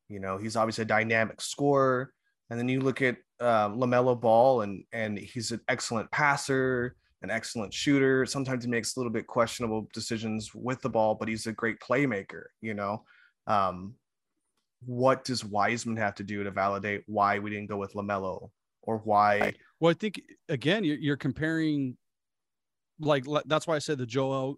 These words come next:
Speaker 2: Embiid is because you can't really compare big men's progress to a wing,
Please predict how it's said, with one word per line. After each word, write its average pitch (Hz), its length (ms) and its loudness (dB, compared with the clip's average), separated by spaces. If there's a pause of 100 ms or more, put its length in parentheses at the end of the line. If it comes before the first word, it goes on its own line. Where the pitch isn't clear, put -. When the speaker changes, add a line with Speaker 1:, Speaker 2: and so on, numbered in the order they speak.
Speaker 2:
Embiid 120 520 -2 (640)
is 123 200 -4
because 135 540 -4
you 131 60 -4
can't 156 300 -6
really 165 220 -4
compare 139 400 -4
big 131 300 -4
men's 135 260 -2
progress 127 680 -4 (280)
to 123 160 -4
a 113 60 -6
wing, 123 600 -6